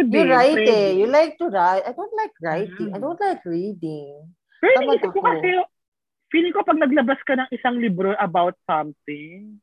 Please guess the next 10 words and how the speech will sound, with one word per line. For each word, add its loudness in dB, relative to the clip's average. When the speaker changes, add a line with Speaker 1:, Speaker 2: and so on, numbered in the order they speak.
Speaker 2:
parang -4
feeling -2
ko -6
pato. -2
Speaker 1:
Like -2
life 0
experiences? -2
Speaker 2:
Oo, 4
parang 0
ganun. -2